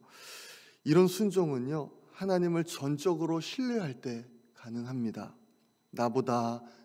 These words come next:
나를 더 잘 아시는 하나님, 나를 얼마나 사랑하시는가 하면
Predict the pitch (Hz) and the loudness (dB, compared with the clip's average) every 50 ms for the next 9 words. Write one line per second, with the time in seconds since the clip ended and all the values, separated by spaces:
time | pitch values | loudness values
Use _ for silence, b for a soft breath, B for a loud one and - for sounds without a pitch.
0 | B _ 120 117 120 117 127 123 120 - 117 117 113 117 117 117 - 113 117 117 | B _ -10 -8 -6 -6 -6 -8 -8 -10 -8 -8 -6 -8 -8 -10 -12 -10 -8 -8
1 | 113 113 - - 104 104 - - - 117 107 104 107 110 113 107 98 101 95 95 | -8 -8 -10 -12 -12 -12 -12 -10 -10 -10 -10 -10 -12 -12 -12 -12 -12 -12 -16 -18
2 | 95 - - 123 131 139 _ _ _ _ _ B B B B B B B B B | -20 -20 -20 -20 -20 -20 _ _ _ _ _ B B B B B B B B B
3 | B B - 117 131 135 143 156 151 90 113 131 139 151 160 156 156 156 147 147 | B B -4 0 0 0 2 0 0 2 2 2 2 4 2 2 2 0 -2 -2
4 | - 170 170 160 160 143 127 - 156 151 143 143 135 139 135 135 127 127 127 143 | -4 -6 -4 -4 -4 -6 -6 -6 -8 -8 -6 -6 -6 -6 -6 -6 -6 -4 -4 -4
5 | 170 208 220 - | -4 -6 -8 -12